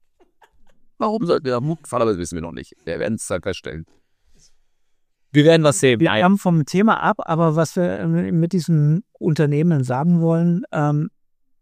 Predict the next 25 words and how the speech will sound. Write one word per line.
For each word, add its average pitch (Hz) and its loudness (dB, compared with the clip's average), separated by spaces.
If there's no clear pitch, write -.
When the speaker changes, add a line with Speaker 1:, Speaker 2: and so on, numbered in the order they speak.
Speaker 2:
ja, 143 -6
wenn 147 -2
ich 139 -6
aufhöre, 170 -2
in 147 -2
mein 147 -4
Marketing, 175 -4
in 131 -4
mein 127 -4
Markenbewusstsein 127 -2
oder 120 -4
in 120 -4
meine 117 -2
Marke 131 -4
selbst 131 -6
zu - -6
investieren, 170 0
bin 151 4
ich - 2
irgendwann 165 4
vielleicht 156 -2
nicht 165 -4
mehr 175 -2
so 131 0
präsent. 110 -6